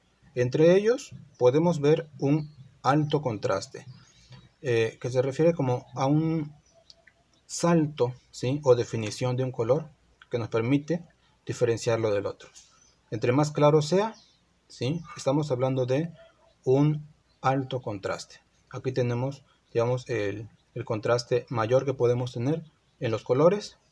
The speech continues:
con los primarios. Y con los secundarios ocurre también lo mismo, pero quizás en un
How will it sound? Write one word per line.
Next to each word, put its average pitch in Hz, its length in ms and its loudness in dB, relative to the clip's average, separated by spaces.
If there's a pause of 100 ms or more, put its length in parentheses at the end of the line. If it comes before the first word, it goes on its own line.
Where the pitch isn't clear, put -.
(360)
con 127 260 2
los 127 180 2
primarios. - 600 -10 (560)
Y 131 140 -8
con 170 140 2
los 180 120 4
secundarios 170 720 0 (880)
ocurre 127 600 0 (540)
también 101 280 -4
lo 135 100 2
mismo, 170 360 0 (420)
pero 170 340 2 (320)
quizás 139 420 -2
en 135 160 -2
un 135 180 -4